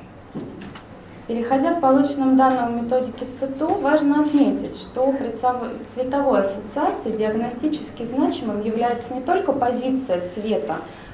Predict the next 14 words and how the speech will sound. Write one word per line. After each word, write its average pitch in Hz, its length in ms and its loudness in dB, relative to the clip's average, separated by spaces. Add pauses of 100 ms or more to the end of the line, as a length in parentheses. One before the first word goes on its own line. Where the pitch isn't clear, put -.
(140)
с - 80 -18
которым 220 420 2
ребенок 214 440 4
ассоциирует 202 680 0
кого-либо 202 540 0
из 190 140 -2
семьи, 190 400 -2 (140)
но 302 180 10
и 339 40 10
сам 262 420 6
этот 269 220 2
цвет. 160 320 -4 (840)
У 247 100 -2
девочек 370 540 2